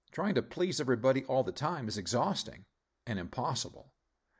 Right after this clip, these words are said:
We'll never please everyone.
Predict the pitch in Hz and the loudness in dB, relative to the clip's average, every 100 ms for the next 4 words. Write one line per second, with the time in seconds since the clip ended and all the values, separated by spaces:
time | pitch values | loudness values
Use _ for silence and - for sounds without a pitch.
0 | _ _ _ 120 135 120 123 170 170 175 | _ _ _ 2 2 4 2 2 0 -4
1 | - 143 135 98 98 - 131 101 80 - | -6 -4 -4 -2 -6 0 0 2 -2 -6
2 | - | -18